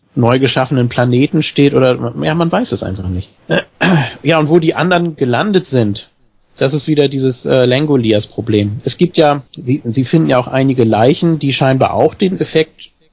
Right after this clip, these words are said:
überlebt haben, dadurch, dass sie gestorben sind und dann, äh, zum Beispiel diese Frau, die da noch Hilfe holen wollte nach dem, äh, Autounfall, ähm, da mit dem, mit dem Funkgerät in der Hand. <clears throat>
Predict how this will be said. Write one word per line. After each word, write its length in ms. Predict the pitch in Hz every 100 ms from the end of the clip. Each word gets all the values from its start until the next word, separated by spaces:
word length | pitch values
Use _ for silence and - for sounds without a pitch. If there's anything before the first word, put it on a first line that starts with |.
| _ -
überlebt 540 | 131 113 113 170 -
haben, 260 | 160 147 131
dadurch, 320 | 110 120 120
dass 160 | 117
sie 100 | -
gestorben 520 | 95 82 - 131 170 156
sind 280 | 151 156
und 220 | 135 113 110
dann, 300 | 110 107 104
äh, 320 | 107 101 107 107 - -
zum 160 | 120
Beispiel 260 | 104 101 113
diese 200 | 107 110
Frau, 320 | 107 - 107
die 120 | 127 110
da 100 | 110
noch 160 | 107
Hilfe 260 | 117 143 151
holen 320 | 143 143 131
wollte 320 | 131 127 123
nach 160 | 117 110
dem, 420 | 120 107 104 107
äh, 380 | 107 104 104 107 110 -
Autounfall, 760 | 117 123 127 120 123 127 123 123 - - - - - - - _ -
ähm, 500 | 113 110 107 107 104 - _ _ _ _ _ _ _ _ _ _ _ _ _ _ _ _ _ -
da 140 | 98
mit 200 | 110 104
dem, 440 | 110 104 101 110
mit 140 | 110 104
dem 460 | 107 98 98 104
Funkgerät 540 | 107 139 139 131 131 127
in 100 | 123
der 140 | 113
Hand. 260 | 117 120 123 _ _ _ _ _ _ _ _ _ _ _
<clears throat> 60 | _